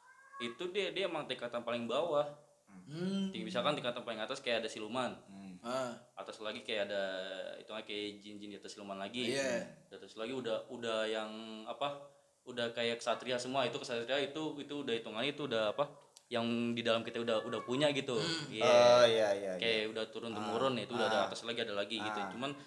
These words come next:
Speaker 1: nah, kalau yang setan-setan yang biasa yang dibawa ini nih,
Speaker 3: Ah.
Speaker 2: Hah?
Speaker 1: yang, mm, hitungannya kasta paling bawah ini nih,
Speaker 3: Iya.
Speaker 1: dia tuh munculin dirinya tuh, dia tuh butuh, butuh, butuh tenaga banyak, Pak.
Speaker 3: Ah.
Speaker 1: Jadi,
Speaker 2: Iya.
Speaker 1: jadi
Speaker 3: Iya.
Speaker 1: dia,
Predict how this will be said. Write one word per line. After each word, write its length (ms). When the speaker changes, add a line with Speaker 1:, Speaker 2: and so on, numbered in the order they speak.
Speaker 1:
nah, 160
kalau 180
yang 100
setan-setan 480
yang 140
biasa 280
yang 100
dibawa 280
ini 180
nih, 240
Speaker 3:
Ah. 280
Speaker 2:
Hah? 320
Speaker 1:
yang, 240
mm, 760
hitungannya 380
kasta 240
paling 220
bawah 200
ini 160
nih, 140
Speaker 3:
Iya. 220
Speaker 1:
dia 160
tuh 180
munculin 840
dirinya 340
tuh, 340
dia 120
tuh 120
butuh, 380
butuh, 400
butuh 260
tenaga 440
banyak, 360
Pak. 180
Speaker 3:
Ah. 400
Speaker 1:
Jadi, 240
Speaker 2:
Iya. 220
Speaker 1:
jadi 180
Speaker 3:
Iya. 80
Speaker 1:
dia, 140